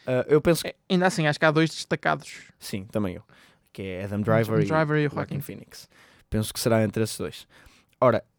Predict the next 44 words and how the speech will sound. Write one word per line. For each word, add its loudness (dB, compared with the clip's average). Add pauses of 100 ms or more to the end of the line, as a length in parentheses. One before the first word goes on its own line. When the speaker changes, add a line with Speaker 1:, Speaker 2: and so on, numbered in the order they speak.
(100)
Speaker 1:
aqui -2
é 4
um 2
bocadinho, 2 (220)
hum, 4 (340)
ver, 2
é 4
assim, 2
se 0
eles 2
derem 4
melhor, 2
se -4
eles 2
não 2
Speaker 2:
Achas, 0
Speaker 1:
derem 0
Speaker 2:
achas 4
dúbio 4
quem 0
vai 4
ganhar? -4 (460)
Speaker 1:
Acho, -6 (220)
acho -8
dúbio. -8 (100)
Porquê? -8 (440)
Speaker 2:
Porque -6
eu 4
tenho 2
quase 8
certeza 0
que 0
vai 2
ganhar 0
o -4
Joaquin -4
Phoenix. -18 (480)
Speaker 1:
Eu 4
também 4
iria 6
mais 4
para -2
Joaquin -2
Phoenix. -8